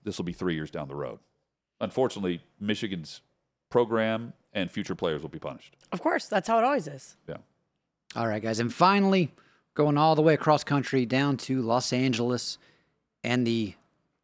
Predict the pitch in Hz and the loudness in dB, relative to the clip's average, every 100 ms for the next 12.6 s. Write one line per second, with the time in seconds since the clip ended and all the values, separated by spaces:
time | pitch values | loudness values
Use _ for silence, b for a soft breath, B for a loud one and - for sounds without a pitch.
0 | - 156 190 160 131 135 120 101 90 - | 0 4 6 6 4 6 4 0 -8 -4
1 | 113 127 117 113 98 107 165 190 175 - | 0 2 4 2 0 2 2 2 0 2
2 | 165 151 - 120 123 143 117 - 123 117 | 0 0 -8 2 4 4 2 2 4 4
3 | 104 107 104 - 120 113 101 101 - 85 | 2 -2 -6 -4 -2 -2 -2 -4 -6 -12
4 | 92 - _ _ _ _ _ _ _ _ | -16 -20 _ _ _ _ _ _ _ _
5 | _ _ _ _ _ _ _ - 196 175 | _ _ _ _ _ _ _ 0 2 2
6 | 170 143 - _ _ 190 196 220 208 202 | 0 -2 -10 _ _ -2 0 2 2 0
7 | 190 208 180 175 196 190 180 - 170 185 | 0 0 0 2 2 2 0 0 0 0
8 | 196 180 170 165 175 175 180 180 175 202 | 0 0 0 2 2 2 0 0 2 2
9 | 190 175 151 185 185 151 151 160 - 208 | 2 0 2 2 0 -4 -6 -8 0 2
10 | 190 B B - - 190 196 240 226 214 | 2 B B 0 4 6 6 6 4 2
11 | - 180 143 165 202 - 185 - 180 170 | 2 0 2 2 0 -2 -4 0 -2 0
12 | - 156 151 156 170 170 | -2 2 2 4 2 0